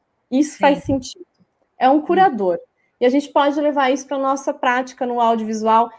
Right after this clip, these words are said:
Speaker 1: no digital, né? Então, assim, eu quero construir uma presença digital nas redes. Será que eu posso fazer isso por curadoria da informação? Eu posso ser um curador pro meu mercado?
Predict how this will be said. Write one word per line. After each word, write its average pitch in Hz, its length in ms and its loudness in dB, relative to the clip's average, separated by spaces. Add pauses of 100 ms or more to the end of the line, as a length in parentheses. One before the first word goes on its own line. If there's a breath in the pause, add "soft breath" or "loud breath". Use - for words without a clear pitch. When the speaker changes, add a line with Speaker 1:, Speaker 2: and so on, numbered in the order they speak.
Speaker 1:
no 254 160 6
digital, 240 640 2
né? 208 180 2
Então, 233 160 0
assim, 240 160 -2
eu 226 80 -2
quero 277 300 4
construir 294 340 -2
uma 277 180 0
presença 277 760 4
digital 240 580 0
nas 196 220 -4
redes. 240 520 2 (400 soft breath)
Será 370 200 4
que 349 60 2
eu 294 40 6
posso 254 280 4
fazer 233 240 2
isso 233 240 -2
por 226 200 -6
curadoria 220 720 2
da 233 60 0
informação? 214 920 0 (340)
Eu 233 80 -2
posso 262 240 4
ser 285 60 2
um 262 100 2
curador 262 600 4
pro 285 140 -6
meu 220 140 -2
mercado? 220 680 -2